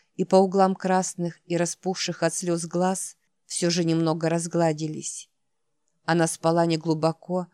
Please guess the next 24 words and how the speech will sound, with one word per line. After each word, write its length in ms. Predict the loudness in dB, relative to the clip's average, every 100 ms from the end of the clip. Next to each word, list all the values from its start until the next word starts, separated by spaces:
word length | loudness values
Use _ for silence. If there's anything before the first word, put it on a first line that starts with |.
| _ _ -8
и 100 | -2
пошевелилась, 920 | 0 0 0 0 0 2 0 -2 -10 _ _
услышав, 560 | -8 -4 0 0 0 0
как 220 | 0 0
к 40 | 0
дому 320 | 0 2 2
подъехала 640 | 0 0 -2 -2 0 2
машина 480 | 2 -2 -2 -2 0
мужа, 540 | 0 0 -2 -4 -6 _ _ _ _ _
но 140 | -6 -4
тут 200 | -2 -2
же 140 | 0
снова 380 | -2 -2 0 0
провалилась 680 | 0 0 2 2 0 -2 -8
в 60 |
сон. 420 | -8 -2 -2 -2 -10 _ _ _ _ _ -6
Ее 240 | 0 2
бы 140 | 2 0
точно 420 | 0 0 0 0
разбудил 640 | 0 -2 -4 -2 -2 -4 -8 -14
яркий 460 | -4 -2 -2 -6
свет 320 | -6 -4 -4
фар 260 | -2 -2 -2
внедорожника, 960 | -2 0 2 0 -2 -2 -4 -2 -6